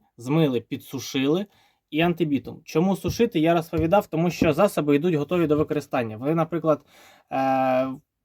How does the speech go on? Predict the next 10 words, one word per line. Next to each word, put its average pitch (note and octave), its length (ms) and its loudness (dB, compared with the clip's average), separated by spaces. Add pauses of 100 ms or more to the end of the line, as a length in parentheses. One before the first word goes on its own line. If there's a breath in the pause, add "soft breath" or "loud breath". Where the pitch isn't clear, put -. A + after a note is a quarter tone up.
(100)
щоб, E3 360 -4
е, C#3+ 300 0
ви, D3 240 0
наприклад, D3+ 460 0
не D3+ 400 2
підсушили C#3 600 -4
поверхню, D3+ 420 0
там E3 280 2
вода C3 380 2
стоїть, D#3+ 500 -6